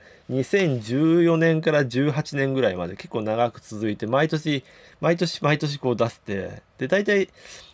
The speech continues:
ん、次年度あたりからこう、廉価版が間に挟まって、こう、半年に一回ぐらいとかね、フル、フルペースでこう、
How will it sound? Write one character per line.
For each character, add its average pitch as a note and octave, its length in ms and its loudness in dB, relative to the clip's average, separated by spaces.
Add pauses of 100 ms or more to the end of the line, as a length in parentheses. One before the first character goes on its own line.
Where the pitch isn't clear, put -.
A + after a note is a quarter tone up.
(140)
ん、 B2 320 -6
次 C#3 160 0
年 F#3+ 240 2
度 F#3+ 120 2
あ F#3 60 2
た F3 120 2
り B2 100 -2
か G#2+ 100 2
ら G2 100 0
こ G2+ 120 -4
う、 F#2+ 60 -2
廉 C3 160 2
価 C#3+ 120 2
版 B2+ 300 0
が A#2+ 320 0
間 B2+ 240 4
に C3 80 0
挟 A#2+ 220 -6
ま A#2+ 100 0
っ - 60 -6
て、 G2+ 100 -6
こ F#2 380 -4
う、 - 40 -16
半 E3+ 240 -2
年 F3+ 240 -2
に A2+ 140 0
一 G2 160 -6
回 A2+ 200 0
ぐ A2+ 100 -2
ら G2 100 2
い F2 80 -6
と - 120 -20
か F2 120 -14
ね、 F2 120 -14
フ - 220 -10
ル、 D#3+ 160 -2
フ D3 140 -4
ル F3+ 140 2
ペ F#3+ 200 2
ー C3+ 40 0
ス - 140 -8
で G2 120 -4
こ F#2+ 360 -4
う、 - 60 -16